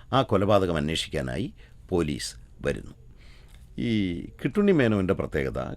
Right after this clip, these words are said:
അവിവാഹിതനാണ് അദ്ദേഹം. വലിയ ഒരു തറവാടിൻ്റെ കാരണവരാണ്. ഈ കാരണവർ ഒരുപാട് പേർക്ക് പണം കടം കൊടുത്തിട്ടുണ്ട്. അദ്ദേഹത്തിൻ്റെ തറവാടിൻ്റെ ശാഖകളിൽപ്പെട്ടവർക്ക്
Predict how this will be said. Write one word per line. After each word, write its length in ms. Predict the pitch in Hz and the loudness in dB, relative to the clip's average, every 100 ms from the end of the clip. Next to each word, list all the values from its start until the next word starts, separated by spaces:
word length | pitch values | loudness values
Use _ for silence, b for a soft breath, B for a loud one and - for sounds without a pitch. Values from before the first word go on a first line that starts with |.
| - | -2
അവിവാഹിതനാണ് 680 | 110 123 117 98 76 69 62 | 2 6 6 6 2 -2 -4
അദ്ദേഹം. 320 | 57 65 - 131 B B B | -6 -6 -6 -10 B B B
വലിയ 320 | 98 110 127 139 123 - | 4 6 6 4 2 -4
ഒരു 180 | 85 82 | -2 -2
തറവാടിൻ്റെ 600 | - 82 87 107 98 82 82 | 0 0 4 6 4 2 0
കാരണവരാണ്. 680 | 71 69 82 80 65 50 - - - - b b b b b b b b b b b - - - | 0 0 0 0 -2 -8 -12 -20 -20 -20 b b b b b b b b b b b -20 -18 -4
ഈ 140 | 175 | -4
കാരണവർ 560 | 202 131 135 143 127 90 - - | 0 4 6 6 4 2 -2 -4
ഒരുപാട് 460 | 127 147 160 165 147 | 2 4 6 6 6
പേർക്ക് 300 | 104 92 - | 4 2 0
പണം 340 | - 95 107 113 - | 0 2 2 0 -2
കടം 240 | 85 90 | 0 2
കൊടുത്തിട്ടുണ്ട്. 540 | 90 78 80 67 65 - - | 0 -2 -4 -6 -6 -8 -8
അദ്ദേഹത്തിൻ്റെ 500 | 85 110 113 117 110 | 2 2 4 2 2
തറവാടിൻ്റെ 580 | 98 85 92 90 90 82 | 2 4 4 4 2 0
ശാഖകളിൽപ്പെട്ടവർക്ക് 1120 | - 85 87 110 101 85 78 78 69 65 67 | 0 -2 0 0 0 -2 -6 -4 -4 -6 -8